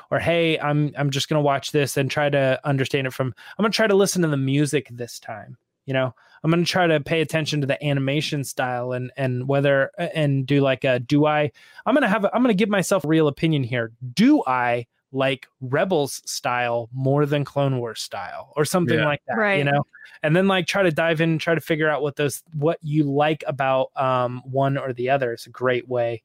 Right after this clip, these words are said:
Speaker 1: um, to kind of understand and appreciate, 'cause you might be like, "Dude, I never really looked at how good Rebels is."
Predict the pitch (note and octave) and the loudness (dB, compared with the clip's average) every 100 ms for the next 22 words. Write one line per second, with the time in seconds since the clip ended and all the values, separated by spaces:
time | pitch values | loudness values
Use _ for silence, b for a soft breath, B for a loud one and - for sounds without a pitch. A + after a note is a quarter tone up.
0 | b b b _ C3 B2+ B2 - C3 - | b b b _ -2 0 -2 -4 -6 -2
1 | B2+ A#2 C#3 C3+ B2+ - C3+ C3 B2+ B2 | -2 0 0 0 0 -2 -2 -2 -4 -6
2 | - C#3+ - C3 B2+ C#3+ D#3 D#3+ D#3 D3+ | -2 -2 0 -2 0 2 2 2 2 2
3 | B2+ - F3 A#3+ G3 G#3+ B3+ A#3+ F#3 E3 | 0 0 0 2 2 2 4 4 4 4
4 | B2+ B2 D#3 - F#3 - _ - D3 C3+ | 2 2 0 0 -2 -2 _ -6 -2 -2
5 | A#2+ - - B2+ F#3 A3 - _ _ E4 | -4 -6 0 2 2 0 -8 _ _ -4
6 | A#3+ A#3+ C4 B3+ C#4 C#4 D4 - | 2 4 4 4 4 4 2 -2